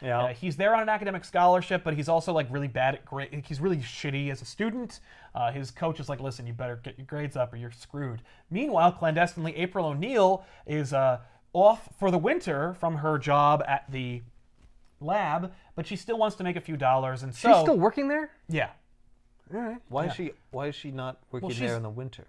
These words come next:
Speaker 1: Is she, is she only, like, a
Speaker 2: she's
Speaker 1: summer intern or something?
Speaker 2: Yeah. Well, and,
Speaker 1: Okay.
Speaker 2: and, and now
Speaker 1: Is she
Speaker 2: it's
Speaker 1: in school?
Speaker 2: Yeah, she's in school.
Speaker 1: Ah,
Speaker 2: She's
Speaker 1: okay.
Speaker 2: taking a break from winter break. So,
Speaker 1: Yeah.
Speaker 2: uh, she now is, like, she's, so she's posting a tutoring for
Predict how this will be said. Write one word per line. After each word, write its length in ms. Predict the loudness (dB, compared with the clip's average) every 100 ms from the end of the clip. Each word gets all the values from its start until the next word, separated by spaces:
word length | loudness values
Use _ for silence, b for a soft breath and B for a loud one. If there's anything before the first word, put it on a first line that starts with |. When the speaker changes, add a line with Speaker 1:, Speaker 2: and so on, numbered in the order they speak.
| -8
Speaker 1:
Is 160 | -6 -4
she, 140 | -6
is 220 | -6 -8 -6
she 100 | -4
only, 160 | -2
like, 160 | -2 -2
a 60 |
Speaker 2:
she's 80 | -2
Speaker 1:
summer 200 | -2 -2
intern 420 | -4 -6 -4 -4 -6
or 100 | -4
something? 420 | -4 -2 -2 2
Speaker 2:
Yeah. 400 | 2 2 -2 -8 2
Well, 140 | 4
and, 120 | 4 2
Speaker 1:
Okay. 140 | 0
Speaker 2:
and, 160 | 0 -2
and 140 | 2
now 160 | 4 4
Speaker 1:
Is 60 |
she 60 | 2
Speaker 2:
it's 60 | 0
Speaker 1:
in 60 | -2
school? 500 | -4 0 0 0 -2
Speaker 2:
Yeah, 140 | -2
she's 180 | -2 -6
in 80 | 0
school. 120 | 6
Speaker 1:
Ah, 320 | 8 8 8 6
Speaker 2:
She's 60 | 6
Speaker 1:
okay. 100 | 2
Speaker 2:
taking 160 | 0 0
a 40 |
break 260 | 2 0 0
from 120 | 0
winter 240 | 0 -2
break. 260 | -8 -10 -8
So, 220 | -6 -4
Speaker 1:
Yeah. 400 | -6 -14 -2 4
Speaker 2:
uh, 260 | 6 6 2
she 460 | -6 -6 -6 -4
now 600 | 0 4 4 4 2 0 -6
is, 160 | -4 0
like, 340 | 0 -2 -10 b b -18
she's, 440 | -6 -6 -6 -10 _ b b b b
so 180 | -4 -2
she's 360 | -2 -6 -8 -10
posting 760 | 0 0 0 -8 -8 -10 -12 b b b -4
a 560 | -2 0 0 -4 -6 -10
tutoring 640 | -8 -4 -2 -2 -2 -4 -10
for 720 | -6 0 4 4 4 0